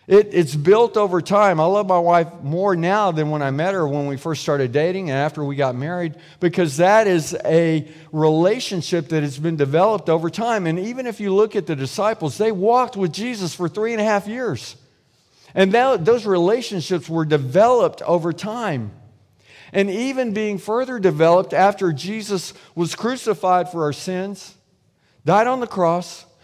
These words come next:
went to the grave, was resurrected, walked on this earth, and then was,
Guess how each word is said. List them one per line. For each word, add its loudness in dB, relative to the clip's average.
went 2
to 0
the -6
grave, 0
was 0
resurrected, 0
walked 4
on -2
this -8
earth, -2
and 4
then 2
was, 0